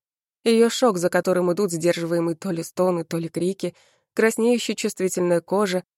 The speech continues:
нарастающее онемение в ладони. Я не то чтобы псих на эту тему, но мою строптивую языкасту хочется хорошенько наказать. «Влад, я всё поняла, честно». Инка кусает губы, пытаясь заглянуть мне в глаза.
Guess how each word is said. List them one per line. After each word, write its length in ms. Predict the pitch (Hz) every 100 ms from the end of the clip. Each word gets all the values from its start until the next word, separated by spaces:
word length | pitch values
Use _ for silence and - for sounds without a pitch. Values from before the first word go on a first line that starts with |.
| -
нарастающее 680 | 214 202 196 196 185 - 185
онемение 440 | 190 202 160 156
в 80 | 151
ладони. 480 | 160 175 196 170 -
Я 240 | 202 196 190
не 120 | 196
то 140 | 254
чтобы 280 | - 208 208
псих 260 | - 262 175
на 80 |
эту 180 | 165 165
тему, 300 | 160 240 185
но 200 | 170 165
мою 240 | 170 165 170
строптивую 600 | - 180 - 190 175 165
языкасту 680 | 165 170 220 208 - 175 - - _ _
хочется 480 | - 196 - - 180
хорошенько 540 | - 190 - 170 -
наказать. 580 | 170 170 185 180 - - _ _ _ _ _ _ _ _ _
«Влад, 400 | 185 180 208 208
я 260 | 175 190 190
всё 160 | - 202
поняла, 400 | 214 254 254 202
честно». 480 | - 254 - 156 - _ _ _ -
Инка 260 | 202 196
кусает 320 | 185 196 202
губы, 240 | 185 208 185
пытаясь 320 | 170 170 170
заглянуть 400 | 165 175 170 170
мне 100 | 170
в 40 |
глаза. 400 | 165 180 165 -